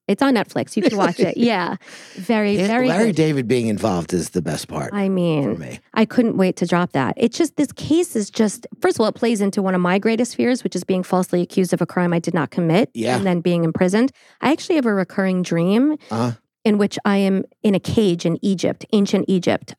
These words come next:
Speaker 1: I have this dream maybe once every three months,
Speaker 2: Uh-huh.
Speaker 1: my whole life. I think it was a past life. Anyway.
Speaker 2: Yeah,
Speaker 1: that
Speaker 2: you're probably a witch in, uh, Salem.
Speaker 1: Oh, <laughs> yeah, you're probably right about that.
Speaker 2: Hmm.
Speaker 1: But in any event,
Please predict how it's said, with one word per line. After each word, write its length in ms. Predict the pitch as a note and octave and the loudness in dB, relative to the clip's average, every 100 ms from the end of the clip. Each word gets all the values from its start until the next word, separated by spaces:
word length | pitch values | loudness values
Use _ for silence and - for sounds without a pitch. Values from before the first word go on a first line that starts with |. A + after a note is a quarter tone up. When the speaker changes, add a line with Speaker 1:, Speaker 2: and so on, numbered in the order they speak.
| - | -2
Speaker 1:
I 140 | A3 | 0
have 200 | A#3+ A#3+ | 2 2
this 160 | A3 - | 0 0
dream 440 | - F#3+ F#3+ F#3+ - _ _ _ | -2 0 2 0 -4 _ _ _
maybe 340 | A3+ C4+ D#4 D4 | 2 2 4 2
once 300 | A3 G#3+ G#3+ | 2 0 0
every 280 | G#3+ G3+ G3 | -2 -2 -4
three 300 | - F#3+ F3+ | -2 0 2
months, 480 | E3 - - - - | 0 -2 -8 -14 -10
Speaker 2:
Uh-huh. 120 | G3+ | -2
Speaker 1:
my 120 | G#3+ | 0
whole 280 | G3+ - A3 | 0 2 2
life. 420 | F#3+ C#3 F3 - - _ _ | 2 -2 -6 -12 -20 _ _
I 100 | C4 | 0
think 180 | A4 A4 | 0 0
it 40 | |
was 120 | E4+ | 0
a 40 | A3 | -2
past 360 | - F#3+ F3+ | -2 -2 -2
life. 320 | - - - _ _ - - - | -4 -6 -8 _ _ -20 -20 -12
Anyway. 420 | - E4+ A3+ E3 - _ _ | 0 2 2 0 -6 _ _
Speaker 2:
Yeah, 80 | D3+ | 2
Speaker 1:
that 60 | |
Speaker 2:
you're 100 | C3 | 2
probably 480 | D3 D#3+ D3 C#3 C3+ | 2 0 0 2 2
a 80 | A#2 | 2
witch 360 | C3+ D3+ - - | 2 0 -2 -8
in, 200 | A2 G#2 | -6 -4
uh, 160 | G#2 F#2+ | -2 -2
Salem. 380 | - C#3+ F2 A#3+ | -2 -2 -2 -2
Speaker 1:
Oh, 260 | A#2+ - - - - | -4 -6 -10 -8 -6
<laughs> 0 | |
yeah, 260 | G3 B2+ | -2 -2
you're 160 | D3 E3+ | -2 -4
probably 240 | - A3+ | -2 0
right 160 | C#3 F3+ | 2 0
about 200 | D2+ - | 0 -4
that. 200 | - - | -6 -6
Speaker 2:
Hmm. 80 | - - _ | -8 -12 _
Speaker 1:
But 120 | A3+ | 2
in 60 | C4+ | 2
any 180 | F#4+ | 2
event, 400 | G3+ F3 F#3+ - | 0 -2 -6 -12